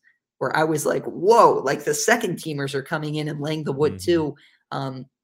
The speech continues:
Speaker 1: yeah, K U, K U defensive players really seem to feed off that energy.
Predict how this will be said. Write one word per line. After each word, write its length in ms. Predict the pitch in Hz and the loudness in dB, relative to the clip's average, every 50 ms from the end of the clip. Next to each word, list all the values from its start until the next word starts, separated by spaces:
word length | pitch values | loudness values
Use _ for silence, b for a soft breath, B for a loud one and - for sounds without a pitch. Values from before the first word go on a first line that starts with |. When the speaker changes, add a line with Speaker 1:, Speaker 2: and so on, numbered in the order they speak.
| _ _ | _ _
Speaker 1:
yeah, 300 | 156 165 - - - - | -10 -8 -6 -6 -6 -8
K 180 | - - - 339 | -10 -2 0 2
U, 220 | 349 320 277 - - _ _ - | 2 2 0 -4 -10 _ _ -8
K 100 | - 202 | -6 -6
U 180 | 180 170 160 - | -6 -6 -8 -10
defensive 540 | 156 156 156 - 139 147 - - 117 - | -12 -10 -8 -8 -8 -8 -10 -12 -14 -10
players 300 | - 139 139 135 135 - | -6 -6 -4 -4 -6 -8
really 340 | 127 127 139 156 160 151 139 | -8 -6 -4 -2 -2 -2 -4
seem 260 | 135 - - 135 131 | -6 -8 -8 -8 -8
to 80 | 123 139 | -10 -10
feed 260 | - - - 135 131 | -10 -8 -8 -6 -6
off 180 | 131 127 127 - - | -4 -6 -6 -8 -10
that 160 | - 120 123 123 | -10 -10 -10 -10
energy. 540 | 131 143 139 131 135 - 120 123 123 b | -8 -8 -8 -8 -8 -8 -8 -8 -8 b